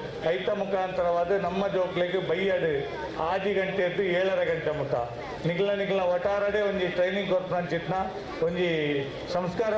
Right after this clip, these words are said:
ಕೊರ್ಪಂಚಿತ್ನ ಬೇಲೆ ಕೊರ್ಪನೆಕ್ಕೆ ಎಂಕುಲು ತೆಪ್ಪೆ ಒಂಜಿ ಮುನ್ನೋಡಿ ದೀತ ನೆಕ್ಕೆ ಈ ವಟಾರಡ್ಲ ನಿಕ್ಲು ಮಾತೆರ್ಲ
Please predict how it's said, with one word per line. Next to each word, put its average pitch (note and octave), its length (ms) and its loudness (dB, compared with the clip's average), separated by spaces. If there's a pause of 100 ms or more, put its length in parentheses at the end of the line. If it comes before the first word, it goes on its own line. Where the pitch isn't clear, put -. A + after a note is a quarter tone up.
(140)
ಕೊರ್ಪಂಚಿತ್ನ F3 540 -2
ಬೇಲೆ F#3+ 280 2
ಕೊರ್ಪನೆಕ್ಕೆ F3+ 480 0
ಎಂಕುಲು E3 240 0
ತೆಪ್ಪೆ D#3+ 240 0
ಒಂಜಿ D#3+ 320 0
ಮುನ್ನೋಡಿ F#3 440 0
ದೀತ F3 220 0 (520)
ನೆಕ್ಕೆ E3+ 220 0
ಈ F3+ 240 0
ವಟಾರಡ್ಲ F#3 640 2 (180)
ನಿಕ್ಲು E3 220 0
ಮಾತೆರ್ಲ E3+ 540 0